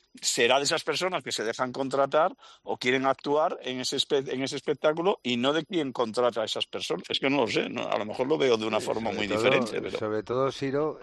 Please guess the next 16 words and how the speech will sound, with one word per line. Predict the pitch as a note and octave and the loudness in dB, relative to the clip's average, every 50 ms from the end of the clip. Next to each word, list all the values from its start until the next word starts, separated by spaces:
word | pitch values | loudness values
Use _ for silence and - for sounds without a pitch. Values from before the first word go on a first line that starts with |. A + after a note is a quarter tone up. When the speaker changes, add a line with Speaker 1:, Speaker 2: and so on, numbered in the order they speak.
| G2 A2+ | -8 -6
Speaker 2:
eh, | A2+ A2 G#2+ G2+ | -6 -6 -4 -2
la | A2 G#2+ G#2 | -2 -2 0
libertad | G#2 G#2 G#2 G2+ G2 - - B2+ C#3+ | 0 0 -2 -2 -4 -2 -2 -2 0
de, | D3 C#3+ B2+ A2+ A2 A2+ A2+ | 0 -2 -4 -6 -10 -12 -10
eh, | G2 | -8
que | - G#2+ G#2 G2+ | -6 -4 -4 -2
hemos | G2 G2+ A#2 B2+ C#3+ C3 - | -2 -4 -4 -6 -8 -8 -4
hablado | - A2 A#2+ B2+ D#3 | 0 4 4 6 6
Speaker 1:
Claro. | G#3+ G#3+ D3+ | 6 4 4
Speaker 2:
antes. | C#3 D3 - F#2+ F2 - - _ _ _ _ _ - - _ _ _ _ - | 0 -4 -8 -14 -16 -18 -20 _ _ _ _ _ -20 -20 _ _ _ _ -8
Que, | - G2 F#2+ F#2+ F#2 | -4 -4 -2 -4 -4
que | D#2+ - F#2+ F2+ | -6 -4 -4 -2
Speaker 1:
Ah. | G2 F#2+ | -2 -4
Speaker 2:
si | - - G#2 F#2+ | -6 -10 -10 -8
yo, | G2+ B2 B2 A2 | -6 -6 -6 -8
eh, | - - - - - | -10 -14 -12 -12 -12